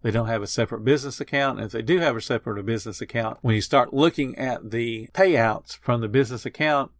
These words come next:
there's a whole bunch of personal stuff in there. So you can't do that and expect the L L C protection to stay intact. So that's just a couple of the negatives, a couple of the cons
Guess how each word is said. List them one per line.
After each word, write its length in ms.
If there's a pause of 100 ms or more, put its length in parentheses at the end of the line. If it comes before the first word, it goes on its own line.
there's 140
a 60
whole 160
bunch 200
of 60
personal 380
stuff 320
in 100
there. 320
So 140
you 160
can't 600
do 200
that 400
and 100
expect 460
the 200
L 200
L 100
C 420
protection 640
to 100
stay 240
intact. 400 (100)
So 100
that's 240
just 200
a 100
couple 580
of 300
the 120
negatives, 800 (160)
a 20
couple 240
of 80
the 80
cons 720